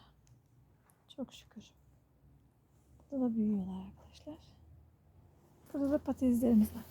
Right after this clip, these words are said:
Bunları da biraz şöyle şey yapalım. Kalksın ayağa.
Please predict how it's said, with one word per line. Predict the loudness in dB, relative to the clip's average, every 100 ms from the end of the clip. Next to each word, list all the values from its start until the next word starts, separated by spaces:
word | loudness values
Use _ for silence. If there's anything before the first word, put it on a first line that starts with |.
| -6
Bunları | -6 -6
da |
biraz | -8 -8 -8
şöyle | -6 -6 -6
şey | -10 -6
yapalım. | -6 -8 -14 -14 -16 -14 -6
Kalksın | -6 -6 -6 -6 -4
ayağa. | -4 -4